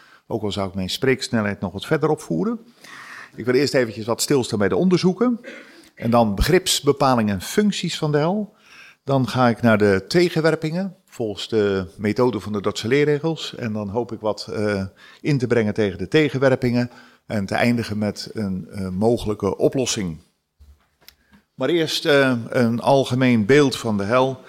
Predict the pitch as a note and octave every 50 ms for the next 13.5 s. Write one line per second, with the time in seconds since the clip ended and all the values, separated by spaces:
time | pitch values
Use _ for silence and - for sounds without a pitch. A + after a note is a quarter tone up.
0 | - - - - - - _ _ _ _ - A#2+ A#2 A#2 A#2 A2 A2 G#2+ - -
1 | D#3 D3 C#3 C3+ C3 - G3+ F#3+ D#3+ D3+ B2 D3 D#3 C#3 B2+ A#2 G#2+ G2 G#2 G#2+
2 | A2+ A#2 A2 - - - - - - B2 C3 C3+ C3 A#2 A#2 A#2+ A#2+ C#3+ C#3 -
3 | C#3 A#2+ A2+ G2 - - F3 F3+ F3+ - - - - B2+ B2+ B2+ D3+ D#3 - -
4 | - - - - - _ - - C#3 C3 B2 A2 - A#2+ A2+ G#2+ F#2+ A#2 A#2 A2
5 | - A2 G#2 G#2 F#2+ F2 F#2+ - - C#3 B2+ - - C3 A#2+ B2 B2 B2+ A#2+ _
6 | _ _ _ _ - - - - - - _ _ _ _ _ _ _ _ - -
7 | - _ _ _ _ - G#2+ C3 D3 - - - - - B2 B2+ B2+ A#2+ A2 A#2
8 | G#2+ A#2+ B2 B2 B2 - - - - _ _ _ _ _ - - G3 G#3 - G#3+
9 | G#3 E3 D#3+ G3+ F3+ D3+ D#3+ E3+ C#3+ C#3 D3 F3+ G3+ G#3+ G3+ G3 F#3 - - -
10 | D#3+ D#3+ D#3 F3 F#3 F#3 F3 E3+ D3+ D3 E3 D3+ - - G3+ F#3+ F#3 E3+ D3 B2+
11 | A#2+ G#2 F2 - - - - A#2+ A#2+ C3+ C3 C3 B2 B2 B2+ C3+ - C3 G2+ B2
12 | A#2+ A#2+ A#2 - - A3 G#3 F3+ - - - - - - A2+ G#2+ G2 - - -
13 | - G2 - G#2 G#2 F#2 E2+ D#2 -